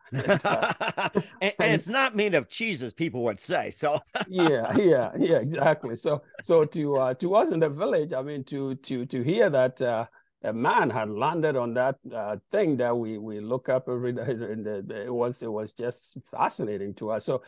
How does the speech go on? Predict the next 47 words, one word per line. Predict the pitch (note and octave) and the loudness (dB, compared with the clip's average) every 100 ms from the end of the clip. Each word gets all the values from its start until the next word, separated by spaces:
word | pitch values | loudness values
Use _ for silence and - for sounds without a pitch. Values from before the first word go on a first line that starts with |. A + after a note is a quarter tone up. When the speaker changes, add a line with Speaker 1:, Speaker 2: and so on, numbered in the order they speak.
| - | -6
Speaker 1:
so | - | 0
when | D3+ D#3+ | 4 6
I, | F3 E3+ | 6 2
when | C3+ C#3+ | 0 -4
I | D3 F#3 | 0 0
got | A3 - D3+ D3 | -2 -2 -4 -4
the | B2 | -6
Purdue | - A2+ A#2 C#3 | -8 -12 -6 -6
brochure, | C3+ A#2+ A2 - E3+ A#2 | -6 -10 -10 -4 -2 0
I | G#2 | -2
mean, | A#2 | -6
a | G#2 | -8
bunch | G2+ C#3 B2+ | -4 -4 -4
of | A2+ | -6
schools | - - C3 B2 | -8 -4 -2 -2
will | A#2 G#2+ | -6 -8
send | - D#3 B2 | -6 -4 -4
you | A#2+ A2+ | -6 -8
the | G#2+ | -8
brochures, | G2 G#2+ - C#3+ A#2+ A#2+ A2+ | -8 -10 -8 -4 -2 -2 -4
and, | G#2+ G#2+ | -6 -6
uh, | G2+ G2+ - _ _ _ _ G2+ | -8 -10 -14 _ _ _ _ -8
uh, | G#2+ | -4
when | A2+ C3 | 0 4
I | F#3+ | 4
got | F3+ D#3 | 6 4
the, | C#3 A#2+ _ A#2 | 2 -2 _ -4
uh, | B2+ A#2 | -2 -4
Purdue | - A#2+ C#3+ | -4 -4 -4
brochure, | A#2+ A#2 - D#3 D3 C3+ | -4 -6 -4 0 2 2
and, | A#2+ | 0
uh, | A#2 | -4
I, | G#2+ B2+ C3 C#3 | -2 -2 0 0
I | |
didn't | D3+ E3+ | 2 2
know | D#3 | 2
at | C#3 | 2
the | C3 - - _ | 0 -6 -18 _
time | D3+ D#3+ | -6 -4
that, | B2+ B2 C3 | -2 -2 -2
uh, | A#2 | -4
Neil | A#2+ B2 | -2 -4
Armstrong | D#3+ - C3+ A2+ | -4 -6 -6 -6
had, | G#2 A2 | -4 -4
uh, | G#2+ G#2 | -4 -6
attended | - B2+ A#2+ - | -6 -6 -6 -8
Purdue. | A2 E3+ F3+ | -6 -2 -2